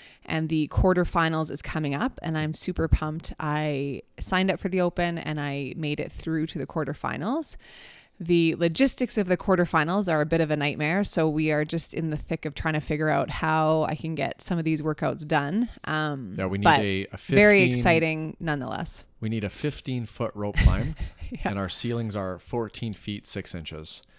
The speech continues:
Speaker 2: So we either have to cut a hole in the ceiling
Speaker 1: <laughs>
Speaker 2: so Jen can stick her wrist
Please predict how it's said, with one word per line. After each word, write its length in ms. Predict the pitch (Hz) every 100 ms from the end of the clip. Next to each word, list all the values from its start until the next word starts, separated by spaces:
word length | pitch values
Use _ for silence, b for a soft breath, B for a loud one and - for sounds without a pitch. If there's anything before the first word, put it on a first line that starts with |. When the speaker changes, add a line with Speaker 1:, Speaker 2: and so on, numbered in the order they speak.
| b b b -
Speaker 2:
So 240 | - 87
we 500 | 85 95 95 92 82 _ - - - -
either 180 | 110 107
have 240 | - 101
to 140 | - 101
cut 340 | - 104 101 -
a 300 | 98 87 85 -
hole 400 | - 127 120 120 -
in 140 | -
the 80 | 101
ceiling 440 | - 95 95 208 - 269
Speaker 1:
<laughs> 220 | - - 277
Speaker 2:
so 120 | -
Jen 260 | 269 101 101
can 160 | 101
stick 280 | 95 104 98
her 140 | 95 87
wrist 360 | 98 92 -